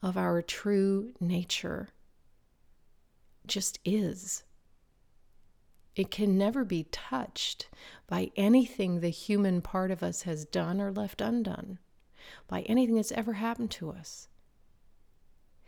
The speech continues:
Is the endless space of the sky stained, tarnished, or damaged by the objects within it? No.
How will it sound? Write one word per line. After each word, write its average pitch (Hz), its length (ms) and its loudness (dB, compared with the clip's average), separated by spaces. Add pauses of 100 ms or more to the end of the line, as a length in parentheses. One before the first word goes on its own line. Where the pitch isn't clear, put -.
(220)
Is 202 160 2
the 214 220 4
endless 254 580 8
space 220 540 2
of 190 140 2
the 180 100 0
sky 185 880 0
stained, 190 920 2 (280)
tarnished, 185 640 2
or 175 100 -2
damaged 196 680 -2
by 180 160 2
the 175 160 2
objects 170 560 0
within 180 260 0
it? 285 160 -4 (1400)
No. 240 380 0